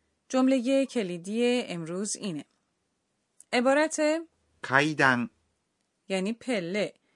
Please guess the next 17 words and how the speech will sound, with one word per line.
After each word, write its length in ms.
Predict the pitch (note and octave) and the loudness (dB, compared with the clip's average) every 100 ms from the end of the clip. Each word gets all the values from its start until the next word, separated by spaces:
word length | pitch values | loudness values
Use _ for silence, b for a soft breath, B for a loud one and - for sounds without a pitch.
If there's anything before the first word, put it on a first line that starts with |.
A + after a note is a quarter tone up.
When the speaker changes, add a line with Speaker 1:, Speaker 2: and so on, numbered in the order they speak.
| _ _ _ _ _ | _ _ _ _ _
Speaker 1:
عبارت 460 | F3+ E3+ E3 F3 G3+ C4 D4 E4 _ _ _ _ - | -4 -2 0 -2 -2 -2 -2 -6 _ _ _ _ -4
Speaker 2:
上 140 | G#2 | 0
が 120 | A#2+ C3+ | 4 4
っ 80 | - _ | 2 _
て. 200 | - A2+ _ _ _ _ _ _ _ _ | -4 -4 _ _ _ _ _ _ _ _
Speaker 1:
فرم 600 | - E4 D#4+ D#4 D4+ D#4 | -4 0 0 0 0 -2
ت 360 | - C4 F#3 | -2 -2 0
فعل 680 | D#3+ - E3+ D#3+ G#3 B3+ D#4 | -4 -4 -4 -4 -4 -4 -4
Speaker 2:
上 80 | - | -2
が 160 | C3 D3 | 0 0
り 120 | C#3 | 2
ま 140 | B2 | 0
す. 240 | B2 - - _ _ _ _ | -2 -8 -20 _ _ _ _
Speaker 1:
به 100 | G3 | -4
معنای 460 | F#3+ D3+ E3 F#3 C4 | -2 -2 -4 -4 -4
بالا 360 | B3 A#3+ A3+ | 2 2 2
رفتنه. 560 | A3 A#3 G#3+ - B3+ D3 | 0 -2 -2 -4 -4 -4